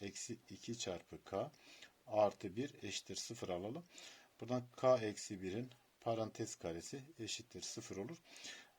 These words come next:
Ee, biz buradaki parantezimin içerisini sıfır yaptığım zaman k eşittir bir olur. K değerini bir bulduk. Şimdi gelelim buraya. Yine k'nın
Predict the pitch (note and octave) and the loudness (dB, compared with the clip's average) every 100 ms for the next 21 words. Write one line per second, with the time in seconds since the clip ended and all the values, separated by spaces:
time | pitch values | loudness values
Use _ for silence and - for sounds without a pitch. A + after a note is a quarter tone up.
0 | - G#2+ G#2 G2 E2+ - - _ - - | -2 0 2 2 -2 -12 -20 _ -16 -10
1 | B2+ B2 B2 B2 B2+ B2 - A#2+ A#2+ A#2+ | -4 2 2 4 2 2 4 6 6 0
2 | A#2 A#2+ A#2 - A#2+ A2+ - A#2+ - A#2+ | -2 0 0 2 0 0 -4 -6 -8 -4
3 | A#2 A2 - B2+ A#2 A2+ C3 - C3 A#2 | 0 0 2 -2 0 -2 -4 2 6 6
4 | G2 E2+ - E3 - D#3 - B2+ E2+ - | 4 -2 -4 -6 -6 -8 0 2 2 -2
5 | - - _ - - - - - - - | -10 -14 _ -20 -20 -20 -20 -20 -20 -20
6 | _ C#3+ B2+ A2 B2+ B2+ B2 F#2 G#2+ - | _ 10 10 8 2 2 2 2 -2 -4
7 | D3 C#3 C3+ C3+ B2+ A2 A2 E3 - - | -2 2 4 4 2 4 2 2 -6 -14
8 | - - - B2+ B2+ A#2 A#2 C3+ C3+ | -16 -10 2 2 4 6 6 4 0